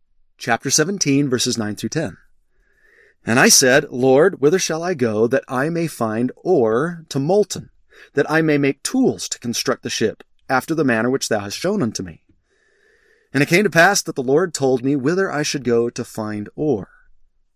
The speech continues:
that I might make tools." What does that tell you about Nephi's approach to difficult commands?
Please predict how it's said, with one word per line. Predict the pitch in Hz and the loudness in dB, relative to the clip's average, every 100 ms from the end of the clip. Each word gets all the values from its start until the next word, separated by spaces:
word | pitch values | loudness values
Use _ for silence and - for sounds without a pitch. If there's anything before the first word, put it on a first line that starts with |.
| - | -14
that | 98 - | -14 -6
I | 117 117 | 0 2
might | 127 127 - | 2 0 -4
make | 110 101 - - | -4 -6 -8 -8
tools." | - 190 98 - - - _ _ _ _ _ _ _ - - - - - - | -2 0 -2 -6 -8 -8 _ _ _ _ _ _ _ -16 -16 -16 -20 -20 -20
What | - 127 143 | -12 2 4
does | 143 | 6
that | 151 156 | 4 4
tell | 143 139 | 2 2
you | 185 | 2
about | 135 123 | 0 0
Nephi's | 127 131 139 135 | 2 2 2 2
approach | 135 - 143 - - | 0 0 0 -2 -8
to | |
difficult | 110 120 - - | -6 -4 -4 -6
commands? | - 117 113 190 - | -4 -4 -6 -8 -8